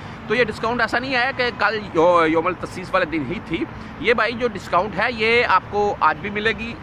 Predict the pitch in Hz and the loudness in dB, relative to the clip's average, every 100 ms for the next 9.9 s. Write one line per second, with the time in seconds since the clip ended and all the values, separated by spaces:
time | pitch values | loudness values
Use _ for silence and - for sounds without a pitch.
0 | - 170 180 208 202 208 202 226 190 170 | -2 -2 -2 -4 -2 -2 -2 -4 -2 -2
1 | 202 208 208 214 - 190 190 214 240 185 | -4 -6 -6 -8 -2 0 0 -2 -4 -2
2 | 180 151 165 165 101 - - - - 196 | -2 -2 -2 -2 -4 -10 -16 -16 -6 -2
3 | 202 - 170 160 - 233 208 - 208 208 | -2 0 -4 -2 -4 -6 -6 2 2 2
4 | 214 170 185 190 202 202 - 160 196 196 | -2 -2 -2 -2 0 0 2 0 0 -4
5 | 175 180 175 160 139 143 - 151 139 170 | 0 2 4 4 2 0 0 -2 0 -2
6 | 147 147 165 165 156 - 160 165 143 175 | 0 0 0 0 0 -2 -6 -6 -6 -6
7 | 190 185 151 160 165 160 165 156 131 120 | -4 -6 -2 -2 -2 -2 -2 -4 -4 -2
8 | 110 120 131 - - - 143 220 240 233 | -2 0 -2 -2 -6 -8 0 2 2 -2
9 | 233 226 214 170 196 214 214 208 | -4 -4 -2 0 2 2 2 -2